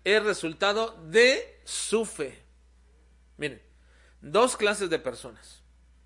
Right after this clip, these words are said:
Los que niegan a Dios, o sea, ateos, por tanto niegan el poder de Dios y la acción de Dios y la intervención de Dios sobre algún enfermo. Y segundo, aquellos religiosos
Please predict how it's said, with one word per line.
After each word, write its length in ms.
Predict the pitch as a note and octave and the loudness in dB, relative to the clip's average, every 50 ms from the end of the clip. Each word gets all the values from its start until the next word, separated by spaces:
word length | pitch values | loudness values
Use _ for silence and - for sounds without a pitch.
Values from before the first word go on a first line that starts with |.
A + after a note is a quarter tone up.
| _ _ _ | _ _ _
Los 220 | - D3 D#3+ D#3+ - | -4 -2 -2 -2 2
que 120 | F3 F3+ | 0 0
niegan 440 | F#3+ A3 B3+ C#4 C#4+ C4+ C4 B3 A3+ | 2 2 2 2 4 6 6 6 6
a 80 | G#3 - | 6 4
Dios, 460 | A#3+ B3 C4 D4+ C4+ - - - - - | 6 4 2 2 0 -4 -12 -16 -18 -18
o 60 | - | -16
sea, 320 | - - C#3+ C#3 C#3 C3+ - | -10 -8 -6 -6 -6 -6 -4
ateos, 560 | D#3 D3+ - G#3+ A3+ C4 E4 - - - - _ _ - | -4 -2 2 4 2 2 2 -4 -10 -16 -20 _ _ -10
por 180 | C#3 A#2 - | -10 -8 -4
tanto 240 | D#3 D#3+ D#3+ - F#3 | -4 -4 -2 -2 -4
niegan 260 | D#3+ D3+ C#3+ D3+ C#3+ | -4 -2 -2 -2 -4
el 120 | C#3 C3 B2+ | -4 -8 -8
poder 280 | - C#3+ D3 D#3+ E3 | -4 0 0 0 2
de 100 | E3 F#3+ | 2 0
Dios 280 | E3+ D#3 F3 F#3+ F#3 - - - _ _ - | 0 2 0 0 -2 -6 -18 -20 _ _ -6
y 100 | D3 C#3 | -2 0
la 80 | C#3 | 0
acción 300 | C3+ - - - F3 F3 | 0 -2 -4 -6 -4 0
de 100 | G3 G3+ | 0 0
Dios 260 | G3 F3+ F#3 F#3+ F#3 - | 0 0 -2 -2 -2 -4
y 40 | D#3+ | -4
la 80 | D3 | -4
intervención 460 | C#3+ C#3 D3+ C#3+ D3 D3 C#3+ F#3 F#3 | -4 -2 -4 -4 -4 -4 -4 -4 -4
de 80 | F#3 F3+ | -2 -2
Dios 180 | D#3 E3 - - | 0 -2 -4 -4
sobre 180 | D#3+ C#3+ C3+ | -4 -6 -4
algún 200 | C3+ C3 D3+ D3+ | -4 -4 -4 -8
enfermo. 440 | D3 C#3 - G#3 B3 A#3+ G3 B2 - - _ _ _ _ _ - | -8 -8 -4 -4 -4 -4 -4 -10 -14 -20 _ _ _ _ _ -14
Y 60 | D3+ | -8
segundo, 580 | D3 - E3 F3 B3 C#4 A#3+ F3 D#3+ E3 - - - - - - | -2 0 2 2 2 2 2 0 0 -2 -2 -6 -16 -18 -8 -2
aquellos 600 | - D3+ D3+ - A3+ B3 B3 G3+ F#3 F#3+ E3+ D#3+ | -2 -2 2 6 6 6 6 6 4 2 2 2
religiosos 960 | E3 D3 C#3+ D3+ - - - A#3 A3+ G#3+ G3+ - A#3 C4 D4 - - - - | 0 -2 -2 -2 -6 -2 2 4 4 4 2 0 -2 -2 -2 -4 -8 -14 -16